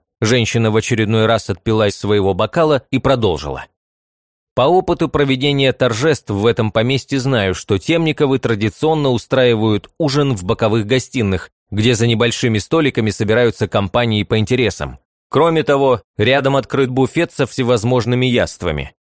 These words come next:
горячительными и прохладительными напитками. Проверив, как я усвоил новую информацию,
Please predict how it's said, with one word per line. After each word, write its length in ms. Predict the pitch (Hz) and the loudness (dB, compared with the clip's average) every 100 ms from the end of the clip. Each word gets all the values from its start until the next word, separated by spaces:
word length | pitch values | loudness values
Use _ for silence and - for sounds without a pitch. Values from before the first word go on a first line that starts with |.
| - | -4
горячительными 800 | 104 104 - 110 107 98 104 | -2 0 -2 -2 0 0 0
и 160 | 107 123 | -2 -4
прохладительными 720 | - 98 104 95 98 120 113 | -4 -2 -2 -2 -2 -2 0
напитками. 640 | 123 147 131 - 76 67 - _ _ _ _ _ _ | 0 -2 -4 -6 -8 -10 -14 _ _ _ _ _ _
Проверив, 520 | - 127 127 127 120 - | -2 0 2 2 0 -2
как 280 | - 123 - | -2 -2 0
я 100 | 107 | 0
усвоил 460 | 104 113 113 107 | 0 0 2 2
новую 320 | 107 104 98 104 | 2 0 2 0
информацию, 720 | 101 110 156 185 - 165 | 0 0 0 0 0 0